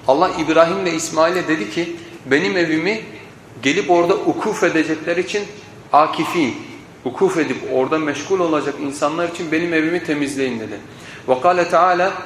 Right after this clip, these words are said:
"Ve lâ tubâşirûhunne ve entum âkifûne fil mesâcid."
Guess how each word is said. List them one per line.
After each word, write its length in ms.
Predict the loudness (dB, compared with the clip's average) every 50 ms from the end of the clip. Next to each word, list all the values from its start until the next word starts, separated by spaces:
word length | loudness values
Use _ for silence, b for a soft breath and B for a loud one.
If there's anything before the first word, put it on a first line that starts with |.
| -12 -6 0
"Ve 140 | 2 4 4
lâ 120 | 6 4 2 0
tubâşirûhunne 920 | -2 0 2 2 2 2 -2 -4 -2 0 0 0 0 -2 -2 0 0 2
ve 160 | 4 4 4 4
entum 260 | 2 -2 -4 -2 2
âkifûne 540 | 2 2 2 2 -2 -6 -4 -2 -2 -2 -2
fil 160 | -2 -2 -2
mesâcid." 500 | -2 -2 -2 -2 -2 -2 -2 -4 -6